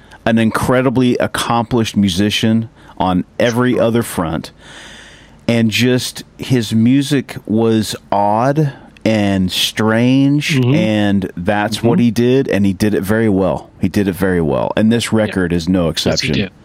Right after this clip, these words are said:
Speaker 2: Yeah. So let's go ahead and let's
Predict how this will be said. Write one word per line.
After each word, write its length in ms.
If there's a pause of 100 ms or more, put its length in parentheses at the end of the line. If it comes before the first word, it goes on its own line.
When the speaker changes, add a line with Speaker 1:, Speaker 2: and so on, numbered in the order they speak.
(1000)
Speaker 2:
Yeah. 160 (400)
So 140
let's 240
go 320
ahead 380
and 580
let's 160